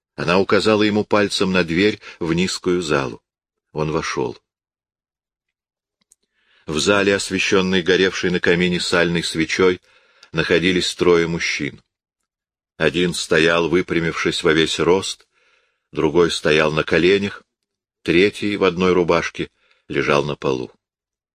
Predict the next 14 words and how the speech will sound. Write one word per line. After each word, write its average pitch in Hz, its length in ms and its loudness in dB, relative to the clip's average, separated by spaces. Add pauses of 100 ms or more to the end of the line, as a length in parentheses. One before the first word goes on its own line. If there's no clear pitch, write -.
(380)
Лежавший 95 540 0
на 92 120 2
полу 98 300 2
и 92 60 0
был 87 220 0
полковник. 80 720 -4 (800)
Двое 110 300 4
других 110 400 2
были 95 200 2
доктор 113 520 0 (280)
и 82 260 0
священник, 104 880 -2
читавший 90 640 -2
молитву. 76 520 -6